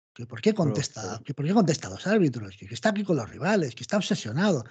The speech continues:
Speaker 1: Está obsesionado porque le están diciendo, porque le están pegando, porque el árbitro le está provocando, como ayer. Entonces, ya, pero ya vemos en los, en los comentaristas, ayer en Morientes, que bueno, se-, yo espero que Morientes esté ganando mucho dinero por lo que está haciendo.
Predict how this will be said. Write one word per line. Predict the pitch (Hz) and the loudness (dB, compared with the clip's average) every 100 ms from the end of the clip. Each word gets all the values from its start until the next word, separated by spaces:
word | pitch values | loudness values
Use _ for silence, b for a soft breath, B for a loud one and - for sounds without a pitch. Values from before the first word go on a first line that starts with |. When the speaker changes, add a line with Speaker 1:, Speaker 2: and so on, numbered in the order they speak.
| B - | B -2
Speaker 1:
Está | 165 | 0
obsesionado | 175 185 175 180 | 2 2 6 6
porque | 156 | 4
le | 127 | 0
están | - 170 | 0 0
diciendo, | 160 175 165 | 2 2 2
porque | 156 113 | -2 -6
le | |
están | 117 160 156 | -4 0 2
pegando, | 165 160 156 160 | 4 4 4 2
porque | 151 110 | -2 -6
el | - | -2
árbitro | 143 151 165 156 B | 2 4 4 0 B
le | - | -10
está | - 175 | 0 2
provocando, | - 85 - 156 143 85 | 2 -2 -2 2 2 0
como | 82 90 | -8 -8
ayer. | 95 170 190 - b b b b _ _ _ _ _ _ _ _ _ _ _ _ - | 4 6 6 2 b b b b _ _ _ _ _ _ _ _ _ _ _ _ -12
Entonces, | 123 151 180 - _ | 2 2 2 -4 _
ya, | 151 165 147 | 0 2 4
pero | 147 | 6
ya | 175 | 6
vemos | 220 214 220 | 6 4 4
en | 208 | 4
los, | 190 - | 4 2
en | 175 160 | -4 -2
los | 147 139 - | -2 -4 -8
comentaristas, | 113 107 110 196 247 - 233 - | -12 -12 0 2 2 0 -6 -6
ayer | 110 120 | -10 -8
en | 127 | -6
Morientes, | 135 190 247 214 233 240 - | 2 4 6 4 2 -2 -6
que | - | -16
bueno, | 107 180 | -14 -12
se-, | - 104 - | -12 -18 -14
yo | 135 | -14
espero | - 254 | -4 -4
que | 151 | -2
Morientes | 107 196 196 | -2 -2 -2
esté | 143 180 | -4 -4
ganando | 180 202 208 | 0 2 4
mucho | 143 190 233 | 2 2 0
dinero | - 190 208 - B | 0 -2 -2 -2 B
por | - | -14
lo | - | -12
que | - | -10
está | - | -8
haciendo. | - 220 151 | 2 2 2